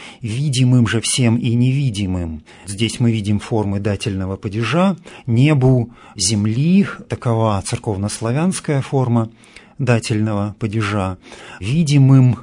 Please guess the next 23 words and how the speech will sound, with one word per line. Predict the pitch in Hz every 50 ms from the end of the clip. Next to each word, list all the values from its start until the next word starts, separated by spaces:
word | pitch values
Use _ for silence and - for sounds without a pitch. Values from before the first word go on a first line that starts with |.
| - - -
«невидимым», | 123 104 107 104 101 117 151 160 139 143 151 135 131 131 131 127 127 - - - -
тоже | - 120 113 110 98 110 113 107 - - - - - - - -
дательный | 135 117 117 110 104 - 127 107 107 107 104
падеж | 104 - 110 110 107 113 107 101 - - - - _ _ _ -
множественного | 127 123 131 131 120 113 113 110 - - 120 113 110 110 104 104
числа. | 107 - - - - - 123 113 104 104 101 95 90 _ _ - - - - - -
А | - 127 113 110 107 104 98 104
в | 104 95
греческом | 104 117 131 151 160 - 143 - - - 139 131 120 117 -
оригинале | - 110 107 110 104 101 113 113 117 123 135 135 123 117 113 110 104 107 117 -
мы | 117 117 120 123
найдем | 117 110 110 107 101 120 113 107
формы | 107 - 131 110 101 98 101 104
родительного | 101 107 117 127 180 180 - 190 170 151 147 131 117
падежа: | 117 - 131 107 123 123 107 107 110 98 95
«Творца | - - 98 98 - - - - 139 147 143
неба | 120 113 117 127 139 127 104 113 113 113 117 113 - - - - - - - -
и | - 131 110 117 -
земли, | 92 90 107 95 95 101 110 127 143 165 180 175 - - - - - -
всего | - - - 127 107 101 117 131 143 151 143 113 -
видимого | - 104 110 120 135 127 117 123 117 117 117 110 101 107 104 98 101 101
и | - 120 117 123 120 -
невидимого». | - 123 120 123 127 135 135 120 104 107 95 95 90 85 85 80 78 78 80